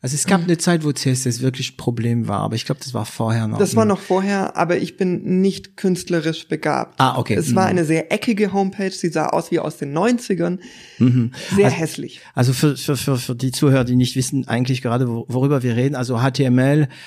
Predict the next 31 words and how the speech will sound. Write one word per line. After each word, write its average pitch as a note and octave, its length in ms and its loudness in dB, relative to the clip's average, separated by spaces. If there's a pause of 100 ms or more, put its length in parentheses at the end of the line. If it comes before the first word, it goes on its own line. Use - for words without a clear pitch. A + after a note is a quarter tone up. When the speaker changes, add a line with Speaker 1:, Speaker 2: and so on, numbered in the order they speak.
(460)
Speaker 1:
ist C#3+ 240 0
die C#3+ 100 0
Standardsprache, C#3 1040 0
die B2 160 -2
man, A#2 300 4
äh, A2+ 480 -2
ähm, A#2 880 -8
schreibt, C#3 840 0
um D#3+ 300 2
mit C3+ 220 2
dem C3 160 4
Browser C#3 680 2
zu B2 480 -2
sprechen. B2+ 500 -2
Man B2+ 140 0
sagt C3 260 0
dem B2+ 140 4
Browser, B2+ 320 2
was B2 180 -2
er A#2+ 80 -2
darstellen B2 500 -2
soll. D3+ 180 0
Also C3 160 0
in B2 120 2
H A#2+ 80 2
T A#2+ 120 -4
M A2+ 120 4
L B2 140 2
kann B2 160 0
ich A#2 80 -2
sagen, A#2 240 0